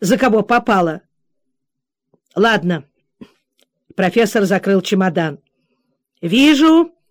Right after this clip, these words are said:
рвешься к зеркалу. Отпускаю. Посмотрим, каков этот грек из себя».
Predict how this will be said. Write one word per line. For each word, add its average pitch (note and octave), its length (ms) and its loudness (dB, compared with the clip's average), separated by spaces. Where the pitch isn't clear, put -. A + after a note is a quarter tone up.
рвешься A3 560 0
к F#3 60 -4
зеркалу. F#3+ 680 0
Отпускаю. G3+ 920 -2
Посмотрим, B3 880 0
каков A#3+ 440 0
этот F#3+ 280 -2
грек G#3 380 0
из - 280 -4
себя». F#3+ 480 0